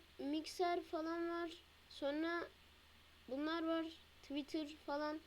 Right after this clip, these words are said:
Ee, her şey var. D Live var.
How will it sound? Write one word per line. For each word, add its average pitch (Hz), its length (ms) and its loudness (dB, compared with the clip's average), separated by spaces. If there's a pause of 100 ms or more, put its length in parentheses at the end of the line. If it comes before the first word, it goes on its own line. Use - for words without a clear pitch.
(760)
Ee, 233 380 6
her 466 380 6
şey 247 360 6
var. 220 340 2 (1000)
D 226 220 2
Live 311 540 6
var. 294 360 2